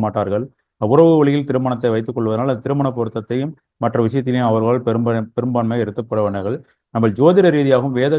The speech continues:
ஜோதிடத்திலும் சரி, இன்று திருமண பொருத்தம் என்ற கூடிய விதி என்பது தொன்று தொட்டு வரக்கூடிய ஒரு முறையாகும். இந்த முறையில் ஒழுங்கில் உள்ள முதல் படி என்பது இன்று அனைவருமே திருமண வயதை எட்டியவுடன்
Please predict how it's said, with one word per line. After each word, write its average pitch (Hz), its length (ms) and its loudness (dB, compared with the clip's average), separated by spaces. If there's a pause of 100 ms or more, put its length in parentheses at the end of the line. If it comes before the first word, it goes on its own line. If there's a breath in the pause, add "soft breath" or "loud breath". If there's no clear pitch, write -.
(100)
ஜோதிடத்திலும் 123 600 -4
சரி, 113 160 -4 (680)
இன்று 131 200 0 (140)
திருமண 180 340 4
பொருத்தம் 147 380 -2
என்ற 123 220 -2
கூடிய 120 260 -2
விதி 120 220 -4
என்பது 113 260 -4 (220)
தொன்று 123 260 -4
தொட்டு 139 240 -4
வரக்கூடிய 117 400 -4 (480)
ஒரு 117 180 0
முறையாகும். 113 420 0 (480)
இந்த 135 140 -2 (140)
முறையில் 190 400 2
ஒழுங்கில் 143 360 -2
உள்ள 123 140 -2 (560)
முதல் 160 200 -2 (100)
படி 135 240 -2
என்பது 113 280 -4 (500)
இன்று 135 220 -2
அனைவருமே 147 440 0 (300)
திருமண 151 300 -2
வயதை 120 260 0
எட்டியவுடன் 127 380 -6